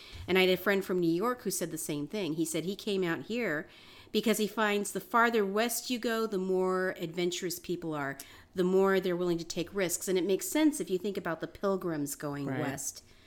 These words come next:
Speaker 1: to find opportunity.
Speaker 2: Right. Well, yeah, and just kind of decide that you don't, I mean, those are the people that decided that they didn't wanna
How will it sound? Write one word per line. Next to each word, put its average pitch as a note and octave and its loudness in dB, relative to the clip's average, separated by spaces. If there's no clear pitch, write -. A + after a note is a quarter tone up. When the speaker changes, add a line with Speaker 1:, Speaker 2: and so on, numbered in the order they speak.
Speaker 1:
to - -4
find F3+ 0
opportunity. D3 -6
Speaker 2:
Right. D3 -2
Well, G3 6
yeah, E3 4
and E3+ 0
just E3+ -4
kind E3 2
of C#3+ -2
decide D3+ 0
that C#3+ -6
you D3+ 0
don't, C#3 -2
I D3+ -4
mean, D#3+ 4
those D#3+ 0
are E3 0
the D3 -2
people D3+ -2
that C#3+ -6
decided C#3+ -4
that C#3 -6
they C#3+ -2
didn't C#3 0
wanna C3+ -2